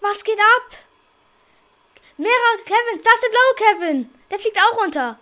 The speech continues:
Das Mutterschiff explodiert. What the fuck? Wie riesig. Wie gut sieht das aus? Wie krass ist das gemacht? Boah, volle Explosion, Alter. Nein, mein Stream laggt. Mein Stream laggt. Oh, jetzt nicht mehr. Oh, mein Stream laggt. Oh,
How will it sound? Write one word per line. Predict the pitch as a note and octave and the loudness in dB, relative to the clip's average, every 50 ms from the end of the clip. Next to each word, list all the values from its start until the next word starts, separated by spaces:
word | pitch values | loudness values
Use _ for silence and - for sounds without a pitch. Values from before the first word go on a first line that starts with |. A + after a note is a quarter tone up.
| _ _ _ - _ | _ _ _ -12 _
Das | - F#4 - | -6 -4 -4
Mutterschiff | G#4+ A#4 A#4+ B4+ A#4+ - G#4+ A4 | -2 -2 0 0 -2 -2 -2 -2
explodiert. | - F#4+ - E4+ D#4 C4+ D4+ C4+ B3+ B3 A#3 - _ _ _ _ - | -2 -2 -4 -6 -6 -4 -4 -4 -4 -4 -6 -12 _ _ _ _ -2
What | F#4 G#4+ B4+ B4 - | 0 0 0 0 -4
the | A4 | -8
fuck? | G4+ - G#4+ A#4 A4 - - - _ _ _ _ _ _ - | -8 -6 -6 -6 -6 -8 -12 -20 _ _ _ _ _ _ -10
Wie | G#4 G#4+ | -8 -6
riesig. | G#4+ A4+ A#4 A#4 A#4 A4+ G#4 E4+ D4+ - - | -2 0 0 0 0 -2 -4 -6 -6 -8 -12
Wie | - F4+ | -16 -18
gut | - - - A#4+ C5 B4+ | -14 -10 -8 -8 -8 -6
sieht | C5 G4+ G4+ | -6 -4 -4
das | G4+ G4 | -4 -4
aus? | F4+ E4+ G#4 A#4 A#4 G4 - - - _ _ - | -4 -6 -4 -4 -4 -6 -6 -10 -18 _ _ -20
Wie | - | -14
krass | - - A#4+ A#4+ - | -4 0 0 0 0
ist | - - | -2 -6
das | A4+ G#4+ - | -8 -8 -8
gemacht? | G4+ F#4 F#4 G#4+ A#4+ B4 - - - - _ _ _ _ _ _ _ _ _ _ _ _ _ _ _ _ _ _ _ _ _ _ _ _ _ | -6 -4 -2 -2 -2 -2 -4 -12 -20 -20 _ _ _ _ _ _ _ _ _ _ _ _ _ _ _ _ _ _ _ _ _ _ _ _ _
Boah, | - - B3+ B3+ B3 A#3 A#3+ - _ _ - - - - | -10 -4 -2 -2 -2 -2 -4 -10 _ _ -20 -20 -20 -12
volle | - - C#4+ D4 D#4 D4+ | -6 -2 -2 0 0 0
Explosion, | C4+ A#3+ B3+ - - C#4 B3 A#3 C4 B3+ A#3 F#3+ | -2 -2 -4 -6 -10 -10 -10 -8 -8 -8 -8 -10
Alter. | G3+ G#3+ G#3+ A3+ A3 G#3+ - _ _ _ _ - | -10 -12 -10 -12 -12 -14 -16 _ _ _ _ -4
Nein, | D#4 F#4 G4+ F#4+ F4+ | -2 0 0 0 -2
mein | F#4 F#4 F4+ | -4 -6 -6
Stream | - F#4+ G4 F4 | -4 -4 -4 -4
laggt. | D4+ C#4+ C#4+ C#4+ - _ - | -4 -6 -8 -8 -14 _ -12
Mein | F#4+ G4+ G4+ | -10 -10 -8
Stream | - - C5 C5 G#4 | -6 -6 -4 -4 -4
laggt. | F#4 E4+ E4+ - - _ _ _ _ _ _ _ _ _ _ - | -6 -8 -10 -12 -20 _ _ _ _ _ _ _ _ _ _ -2
Oh, | D#4 E4+ E4 D#4 C#4+ | 2 2 2 2 0
jetzt | C#4+ D#4 D4+ D4 | -2 -6 -6 -8
nicht | C#4+ C4 | -8 -8
mehr. | B3+ A#3 A#3 - - _ _ _ _ _ _ _ _ _ _ _ _ _ _ _ _ _ _ _ _ _ | -8 -10 -12 -14 -20 _ _ _ _ _ _ _ _ _ _ _ _ _ _ _ _ _ _ _ _ _
Oh, | - F4+ F4+ F4 F4 F4 | -8 -8 -6 -8 -8 -10
mein | D#4+ D4 D4+ | -12 -14 -12
Stream | - D4+ D4 | -10 -10 -10
laggt. | B3 B3 B3+ C4 B3+ _ _ _ _ _ _ _ _ _ _ _ _ _ _ _ _ _ _ _ _ _ _ _ _ _ _ _ _ _ _ _ _ - | -8 -10 -12 -12 _ _ _ _ _ _ _ _ _ _ _ _ _ _ _ _ _ _ _ _ _ _ _ _ _ _ _ _ _ _ _ _ _ -2
Oh, | - C#4 A#3+ A3 | 0 0 0 -2